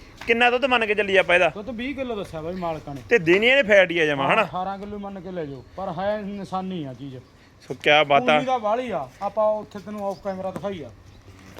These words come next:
Speaker 1: ਸੋ ਲੇਵਾ ਵਗੈਰਾ ਦੇਖੋ ਯਾਰ, ਕੰਪੈਕਟ ਹਵਾਨਾ ਜਮਾਂ, ਤੇ ਚਾਹੇ ਦਸ ਸੂਏ ਖਿੱਚ ਲਓ, ਲੇਵਾ ਇਹਨੇ ਇਹੋ ਜਿਹਾ ਰੱਖਣਾ। ਬਾਕੀ ਸਾਹੀਵਾਲ ਤਾਂ ਇਹੋ ਜਿਹੀ ਆ, ਜਿਵੇਂ ਕਹਿੰਦੇ ਯੂਰੀਆ ਪਾ ਤਾ ਤੇ ਥੱਲੇ ਫਿਲਟਰ ਕਰ ਦਿੰਦੀ ਆ,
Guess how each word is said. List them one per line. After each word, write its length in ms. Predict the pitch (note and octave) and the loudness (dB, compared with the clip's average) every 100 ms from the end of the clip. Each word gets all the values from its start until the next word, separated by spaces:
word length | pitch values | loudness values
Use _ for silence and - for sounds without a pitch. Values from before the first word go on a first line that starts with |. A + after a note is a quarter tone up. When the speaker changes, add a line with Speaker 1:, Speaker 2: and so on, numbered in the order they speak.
| - - - | -20 -20 6
Speaker 1:
ਸੋ 100 | A#3+ | 8
ਲੇਵਾ 320 | G3+ G#3 A3+ | 8 8 6
ਵਗੈਰਾ 280 | A3 A3 G#3 | 6 6 6
ਦੇਖੋ 260 | D#3+ - E3+ | 4 -2 0
ਯਾਰ, 160 | F3 | 0
ਕੰਪੈਕਟ 460 | E3 F#3 G3 G#3 A3 | 0 2 4 4 2
ਹਵਾਨਾ 420 | F#3 E3 D3+ E3 | 2 4 4 4
ਜਮਾਂ, 280 | F3 G3 F#3 - - - - | 4 4 2 -2 -20 -6 6
ਤੇ 300 | A3+ A#3 A3 - | 8 8 4 0
ਚਾਹੇ 220 | G#3+ A#3 | 4 4
ਦਸ 360 | E3 D#3+ D#3 - | 2 2 2 0
ਸੂਏ 160 | G3 | 0
ਖਿੱਚ 220 | D#3+ D#3+ | 2 2
ਲਓ, 60 | G#3+ | 0
ਲੇਵਾ 320 | G3 F3+ F3+ | 2 2 4
ਇਹਨੇ 180 | G#3+ G#3+ | 4 4
ਇਹੋ 100 | F#3+ | 4
ਜਿਹਾ 140 | F3+ | 2
ਰੱਖਣਾ। 320 | D3 B2+ B2+ G#2+ - - - | 0 -2 -4 -4 -10 -12 2
ਬਾਕੀ 280 | E3 G3 G#3+ | 2 2 0
ਸਾਹੀਵਾਲ 500 | G3 G3+ A3+ A3+ G#3+ | 2 4 6 4 4
ਤਾਂ 120 | G3+ | 2
ਇਹੋ 160 | F#3+ | 2
ਜਿਹੀ 160 | F#3+ F3+ | 0 -2
ਆ, 60 | F3 | -2
ਜਿਵੇਂ 180 | F3 | -2
ਕਹਿੰਦੇ 240 | F3 G#3 E3+ | -2 -2 -2
ਯੂਰੀਆ 260 | E3+ F3+ | 2 4
ਪਾ 180 | F3 E3+ | 4 4
ਤਾ 140 | E3 E3+ | 2 0
ਤੇ 100 | E3 | 0
ਥੱਲੇ 240 | E3 E3 D#3+ - - - | 2 2 0 -10 -8 0
ਫਿਲਟਰ 260 | A3 C4+ | 2 2
ਕਰ 200 | G#3+ G3+ | 4 2
ਦਿੰਦੀ 260 | F3 F3+ F3 | 0 0 2
ਆ, 140 | E3 | 2